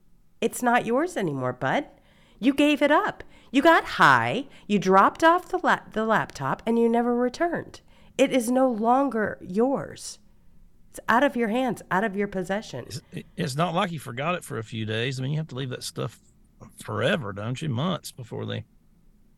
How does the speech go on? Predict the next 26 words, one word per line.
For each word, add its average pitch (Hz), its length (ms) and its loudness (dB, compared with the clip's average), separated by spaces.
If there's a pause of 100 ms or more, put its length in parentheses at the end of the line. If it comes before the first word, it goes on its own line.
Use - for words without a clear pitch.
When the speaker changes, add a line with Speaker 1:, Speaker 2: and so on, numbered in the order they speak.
(460)
Speaker 2:
you 110 240 -10
know, 110 160 -6
you've, 110 340 -8
you've 113 200 -6
lost 120 340 -2
claim 147 320 -2
of 104 140 -4
it - 80 -10
then. 95 360 -10 (720)
Speaker 1:
I 143 140 -6
don't 143 200 -6
think 120 200 -14
he 117 100 -14
remembers. 107 760 -12 (840)
I 113 120 -12 (220)
Speaker 2:
He - 120 -2
don't 165 140 4
even 123 160 2
remember. 131 320 2
Hey, 123 420 -4
hey, 127 380 -6
when 131 160 -2
he 160 160 0 (100)
looked 196 300 0
at 156 180 0
the, 120 160 -6